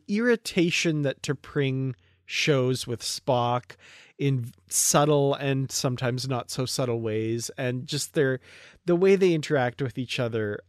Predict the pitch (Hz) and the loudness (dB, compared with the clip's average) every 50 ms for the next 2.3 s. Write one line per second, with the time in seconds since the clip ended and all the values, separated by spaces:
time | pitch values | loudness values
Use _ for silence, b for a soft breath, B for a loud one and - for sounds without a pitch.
0 | _ _ - 151 170 175 170 147 143 143 147 151 143 135 127 120 120 117 120 107 | _ _ 0 4 4 4 4 2 0 2 4 4 4 4 2 0 -2 -4 -4 -4
1 | 110 120 110 107 104 98 98 107 143 143 131 - - - - - 175 165 160 165 | -4 -4 -4 -4 -4 -4 -2 0 0 0 0 0 -2 -2 0 2 4 6 8 8
2 | 170 165 165 160 156 147 | 8 8 6 6 4 2